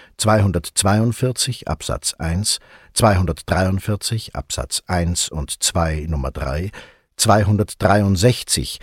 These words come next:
Absatz eins Absatz drei Satz eins und zwei Nummer eins Alternative eins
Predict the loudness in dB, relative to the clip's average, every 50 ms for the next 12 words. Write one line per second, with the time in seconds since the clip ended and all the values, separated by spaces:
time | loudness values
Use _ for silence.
0 | -18 -20 -12 _ -6 -4 -2 -2 -2 -2 -2 -2 -4 -2 -2 0 0 2 0 0
1 | 0 -2 -2 -2 -4 -6 -6 -4 -6 -6 -4 -4 -6 -2 -2 0 0 0 0 -2
2 | -4 -4 -4 -4 -4 -4 -6 -6 -4 -2 0 0 0 -2 -2 -6 -6 -8 -8 -6
3 | -4 -2 -2 0 0 0 -2 -2 -2 -2 0 0 -2 -2 -4 -2 -2 -2 0 -2
4 | -2 -4 -6 -4 _ -2 0 0 0 -2 -2 -2 -4 -6 -8 -6 -4 -4 -4 -4
5 | -2 -2 -2 -2 -2 -2 -4 -4 -2 -4 -6 -8 -12 _